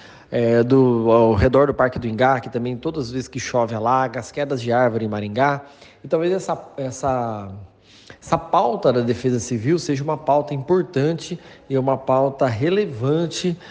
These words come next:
para o discurso político desse ano de dois mil e vinte e quatro.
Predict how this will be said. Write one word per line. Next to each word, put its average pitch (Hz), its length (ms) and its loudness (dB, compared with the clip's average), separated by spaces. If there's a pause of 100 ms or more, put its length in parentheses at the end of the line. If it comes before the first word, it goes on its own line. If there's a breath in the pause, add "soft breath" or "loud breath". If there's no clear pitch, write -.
(180 loud breath)
para 135 200 4
o 143 40 4
discurso 139 420 -2
político 131 380 -2
desse 131 260 -4
ano 127 120 -2
de 120 80 -6
dois 123 180 -4
mil 123 140 -6
e 120 60 -4
vinte 139 220 -6
e 160 40 -6
quatro. 110 400 -2